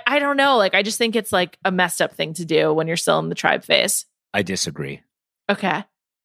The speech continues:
Speaker 1: Tell me more as the expert.
Speaker 2: I think that these guys have not gone to tribal council yet.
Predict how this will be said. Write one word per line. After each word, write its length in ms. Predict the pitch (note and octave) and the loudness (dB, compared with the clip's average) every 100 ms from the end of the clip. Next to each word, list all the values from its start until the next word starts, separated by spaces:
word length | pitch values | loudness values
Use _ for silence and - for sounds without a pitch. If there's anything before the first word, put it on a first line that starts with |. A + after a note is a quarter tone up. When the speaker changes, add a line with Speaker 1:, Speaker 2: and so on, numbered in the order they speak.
| _ _ | _ _
Speaker 1:
Tell 120 | - | -2
me 140 | G3 C4 | 0 2
more 320 | B3+ G#3+ D4+ _ _ - | 6 6 4 _ _ 0
as 160 | D4+ D4 | 0 2
the 120 | B3+ | 2
expert. 520 | F#3 - - A#3 E4+ _ _ _ _ - | 2 0 2 2 2 _ _ _ _ -2
Speaker 2:
I 160 | G#2 B2+ | 0 2
think 400 | - A2 F#2+ - | 2 2 2 0
that 580 | G2 F#2 F2+ - - - _ _ _ _ _ _ _ _ _ _ - | 2 4 4 -2 -12 -12 _ _ _ _ _ _ _ _ _ _ -4
these 180 | B2 | -2
guys 320 | - B2 A2 - | 2 2 2 0
have 160 | G2+ F2 | -2 0
not 240 | G2+ G2+ | 0 2
gone 180 | G2 F#2 | 0 -2
to 80 | E2+ | -2
tribal 320 | - E2+ D#2+ | -2 -2 -2
council 400 | - D#2 D2+ D3 | -8 -8 -8 -8
yet. 240 | D3 C3+ | -8 -8